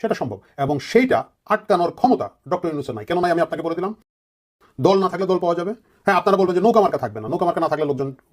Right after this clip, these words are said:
আহ, কি যেন হয়, বিভ্রান্ত হয়ে যাবে। আমি আপনাদেরকে নিশ্চয়তা দিতে পারি, আজকালকার যুগে এই টেকনোলজির যুগে কেউ কোনো কারণেই বিভ্রান্ত হবে না। কারণ আপনি যে কোনো মার্কা দিয়ে যদি শুধুমাত্র একটু আওয়াজ দিয়ে দেওয়া যায় যে এই মার্কা বা এই পার্টিটাই হচ্ছে আমরা এটা দিয়ে ফাইট করবো, সাথে সাথে একবার গ্রাম প্রত্যন্ত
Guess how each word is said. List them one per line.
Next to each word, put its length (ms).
আহ, 160
কি 120
যেন 120
হয়, 120
বিভ্রান্ত 380
হয়ে 140
যাবে। 120
আমি 120
আপনাদেরকে 280
নিশ্চয়তা 260
দিতে 120
পারি, 80
আজকালকার 540
যুগে 180
এই 100
টেকনোলজির 380
যুগে 220
কেউ 120
কোনো 120
কারণেই 260
বিভ্রান্ত 300
হবে 140
না। 40
কারণ 200
আপনি 160
যে 120
কোনো 160
মার্কা 200
দিয়ে 160
যদি 120
শুধুমাত্র 360
একটু 180
আওয়াজ 180
দিয়ে 100
দেওয়া 140
যায় 140
যে 40
এই 140
মার্কা 220
বা 100
এই 100
পার্টিটাই 440
হচ্ছে 200
আমরা 160
এটা 120
দিয়ে 120
ফাইট 160
করবো, 120
সাথে 200
সাথে 160
একবার 240
গ্রাম 280
প্রত্যন্ত 320